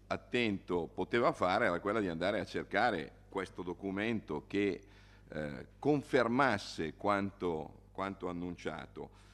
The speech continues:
Ebbene, il documento che c'è è semplicemente un atto di indirizzo in cui peraltro ci sono cose che ci hanno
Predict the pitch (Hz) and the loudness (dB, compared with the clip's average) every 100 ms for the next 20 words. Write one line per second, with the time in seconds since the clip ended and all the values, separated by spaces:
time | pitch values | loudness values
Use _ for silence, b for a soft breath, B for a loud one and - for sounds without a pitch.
0 | B - 139 135 165 113 120 104 107 160 | B -4 2 4 4 4 4 2 0 0
1 | 131 82 82 - 117 151 117 - - 113 | 0 0 -4 -2 0 0 -2 -8 -8 -4
2 | 131 - 78 113 98 - 104 104 113 120 | -4 -2 -2 0 -2 -2 -4 -4 -6 -2
3 | 123 120 98 98 104 - 87 98 104 147 | -2 -2 -2 -2 -2 -2 -2 0 0 -2
4 | 98 69 - 85 107 - B B B B | -4 -8 -10 -6 -6 -8 B B B B
5 | B B 151 156 185 127 160 123 87 76 | B B -8 -4 -2 2 4 4 2 -4
6 | 104 104 170 - 113 107 101 - - 104 | -6 -6 -6 -2 0 0 -4 -6 0 2
7 | 80 98 131 117 - 104 82 85 95 104 | 2 -4 -6 -8 -8 -6 -6 -4 -4 -4